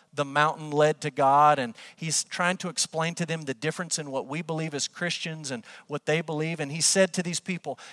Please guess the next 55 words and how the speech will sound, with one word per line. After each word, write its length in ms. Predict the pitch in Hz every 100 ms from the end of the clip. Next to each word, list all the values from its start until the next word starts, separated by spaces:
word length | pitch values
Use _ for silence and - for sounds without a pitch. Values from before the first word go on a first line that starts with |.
| -
he 80 |
said, 180 | 175 185
"I 160 | 165 185
understand 540 | 220 196 - 185 180 - -
you 160 | 156 180
believe 320 | 190 175 190
there's 180 | 165 139
a 40 |
mountain, 420 | 139 165 185 180 180
God's 300 | 170 175 165
at 80 | -
the 80 |
top, 340 | - 180 170 170
and 140 | 147
every 400 | - 170 170 185
path 400 | - 175 160 160
leads 360 | 156 160 165 -
up, 280 | 156 160 -
and 120 | 117 - -
you 140 | 131
can 180 | 180 190
go 160 | 170 160
this 240 | 170 -
way, 200 | 175 160
and 120 | 135
I 80 | 147
can 180 | 170 170
go 140 | 160
that 220 | 156 160 147
way, 120 | 156
and 120 | 151
we're 120 | 143
all 160 | 151 165
gonna 160 | 170
sort 260 | 151 - 156
of 60 | 143
meet 140 | 156
at 80 | 151
the 80 | -
top." 300 | - 165 156
And 100 | 143
they 60 |
said, 260 | 139 147 131
"Yes, 300 | 175 175 -
that's 200 | 175 -
exactly 600 | 156 131 165 180 - 185
what 240 | 156 147
we 140 | 143 151
believe. 480 | 135 135 131 107 - - -
You've 240 | 151 156 131
got 300 | 175 196 196
it, 120 | 135
you 160 | 156 165
understand 600 | 160 151 - 196 202 180
it." 120 | 117